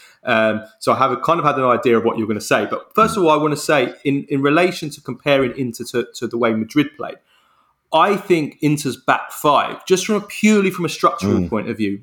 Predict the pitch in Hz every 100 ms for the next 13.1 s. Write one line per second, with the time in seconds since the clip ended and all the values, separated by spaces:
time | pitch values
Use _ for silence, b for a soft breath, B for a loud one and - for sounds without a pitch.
0 | - 127 170 180 170 147 - _ _ _
1 | _ _ _ - 190 180 160 143 139 151
2 | 147 139 147 135 135 139 131 123 120 131
3 | 120 110 131 127 113 110 - 113 101 b
4 | b b - 120 110 - 110 - 131 -
5 | - b b b - 127 135 160 175 180
6 | 156 156 - - 135 117 101 110 117 113
7 | 120 - - 117 107 107 - 113 - 113
8 | - 117 101 95 101 98 110 - 131 -
9 | - 107 98 - b b _ 127 120 117
10 | 110 - - 127 - 135 - - 143 127
11 | 131 - - 127 123 120 - _ _ _
12 | - 131 120 117 - 160 208 - 117 104
13 | -